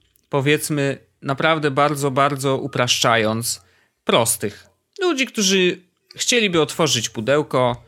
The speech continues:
wziąć ten sprzęt do ręki, nacisnąć przycisk on i zacząć z niego korzystać.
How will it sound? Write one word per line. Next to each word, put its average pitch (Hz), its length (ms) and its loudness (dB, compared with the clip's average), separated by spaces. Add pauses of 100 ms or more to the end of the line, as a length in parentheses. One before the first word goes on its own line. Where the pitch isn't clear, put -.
(440)
wziąć 147 340 0
ten 131 140 -2
sprzęt 117 300 -2
do 104 80 0
ręki, 143 640 -2 (160)
nacisnąć 123 580 -2
przycisk - 600 -2 (100)
on 202 320 4 (880)
i 175 120 2
zacząć 156 400 0
z 123 80 -6
niego 123 200 -2
korzystać. 107 720 -6